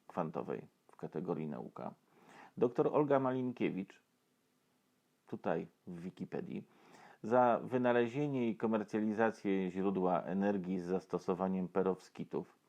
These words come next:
w kategorii technologie oraz Edwin Bendyk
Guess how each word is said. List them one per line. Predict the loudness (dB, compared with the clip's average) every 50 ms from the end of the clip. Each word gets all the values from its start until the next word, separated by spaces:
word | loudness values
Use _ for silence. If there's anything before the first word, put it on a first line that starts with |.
| _ _ _ _ _
w | _ -8
kategorii | -8 -6 -4 -2 -2 0 0 0 0 -2
technologie | -2 -2 -2 -2 -2 -2 -2 -2 -2 -2 -4 -6 -6 -6 -8 _ _ _ _ _ -20 -20 -20 -20 -20 -12 -2
oraz | 2 6 8 8 8 6 2 -4 -8 0
Edwin | 0 0 0 0 -2 0 2 4
Bendyk | 4 4 4 4 -2 -4 -6 -8